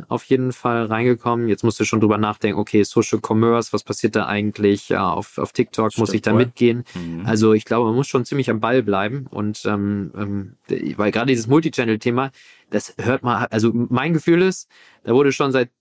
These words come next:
Speaker 1: zehn Jahren drüber geredet, aber erst in den letzten
Speaker 2: <laughs>
Speaker 1: Jahren,
Speaker 2: Ja.
Speaker 1: äh, ein, zwei Jahren ist das so richtig, äh, explodiert und die Leute und, und die, die, die Brands und sind doch wirklich da, ähm, unterwegs, ne?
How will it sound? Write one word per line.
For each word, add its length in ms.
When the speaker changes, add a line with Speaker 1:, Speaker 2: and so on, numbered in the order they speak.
Speaker 1:
zehn 200
Jahren 200
drüber 200
geredet, 420
aber 140
erst 240
in 60
den 80
letzten 500
Speaker 2:
<laughs> 0
Speaker 1:
Jahren, 800
Speaker 2:
Ja. 140
Speaker 1:
äh, 160
ein, 180
zwei 240
Jahren 280
ist 140
das 140
so 100
richtig, 540
äh, 280
explodiert 600
und 140
die 40
Leute 300
und, 160
und 200
die, 280
die, 200
die 140
Brands 440
und 280
sind 360
doch 140
wirklich 400
da, 560
ähm, 60
unterwegs, 580
ne? 180